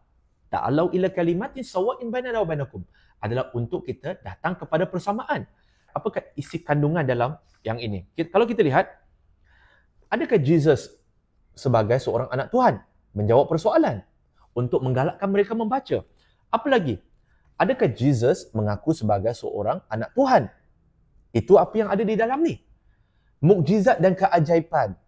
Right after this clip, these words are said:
nak mempersembahkan kepada masyarakat bukan Islam dan juga bukan Kristian. Kerana majoriti masyarakat kita, mereka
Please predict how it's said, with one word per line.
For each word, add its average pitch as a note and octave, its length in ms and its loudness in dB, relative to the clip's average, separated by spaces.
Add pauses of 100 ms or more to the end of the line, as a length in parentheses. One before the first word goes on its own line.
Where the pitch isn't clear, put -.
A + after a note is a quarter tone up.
(360)
nak - 160 2
mempersembahkan C#3+ 960 2
kepada A2+ 380 -8
masyarakat A#2+ 580 -10
bukan A2+ 240 -10
Islam C#3+ 380 -6
dan A#2 100 -4
juga A#2 240 -2
bukan C#3+ 540 -4
Kristian. A2 640 -4 (260)
Kerana A3 240 -4
majoriti F#3 480 0
masyarakat D3 540 -6
kita, G#2+ 340 -8 (320)
mereka F#3 240 -4